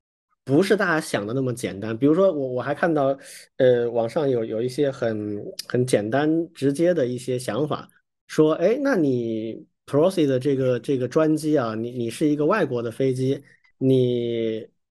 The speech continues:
未经中国政府的许可降落在中国的一个省，那这个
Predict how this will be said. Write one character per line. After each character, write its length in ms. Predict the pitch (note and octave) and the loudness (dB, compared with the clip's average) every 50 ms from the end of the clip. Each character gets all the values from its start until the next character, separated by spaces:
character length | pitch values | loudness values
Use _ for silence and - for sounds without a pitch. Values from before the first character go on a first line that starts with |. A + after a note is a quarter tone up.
| _ - | _ 4
未 200 | G#3 G3 E3+ D3 | 6 6 6 6
经 320 | C#3 - E3 D#3 D#3+ D#3+ | 4 2 2 2 2 2
中 280 | D#3 - F#3+ F#3+ G3+ G3+ | 2 4 4 4 4 2
国 280 | E3 C3+ B2 B2+ C3 C#3 | 0 0 0 2 2 0
政 280 | C3+ - - F#3 D3+ C#3 | 0 0 0 0 0 0
府 240 | B2+ C3 - F#2+ F2 | -2 -6 -8 -10 -8
的 140 | E2 A2+ A2+ | -4 -4 -6
许 300 | - - - C#3 D3+ - | -6 -4 -2 0 0 0
可 200 | - - G#2 - | 0 -4 -6 -4
降 280 | - - D#3 C#3 C3+ C3+ | 0 0 0 2 2 0
落 160 | C#3 C3 B2 | 0 0 0
在 240 | A#2+ C3 A#2+ A#2 A2 | -2 -2 -4 -4 -4
中 300 | - - E3 F3+ G3 F3+ | -2 0 0 2 0 0
国 180 | C3+ A2+ A2+ | -2 -2 -2
的 100 | B2 A#2 | -2 -2
一 60 | A#2+ | -2
个 100 | C3 D3+ | -2 -4
省， 240 | C3+ - - - - - - _ _ _ _ _ _ _ _ _ _ _ _ _ _ _ _ _ _ _ _ _ _ _ _ _ _ _ - | -4 -4 -4 -6 -6 -8 -16 _ _ _ _ _ _ _ _ _ _ _ _ _ _ _ _ _ _ _ _ _ _ _ _ _ _ _ 4
那 100 | F3 E3+ | 4 4
这 180 | F3 B3 G#3+ | 6 4 2
个 380 | F#3 E3 D3+ C#3 C3 A#2+ B2 | 4 6 4 4 4 0 -2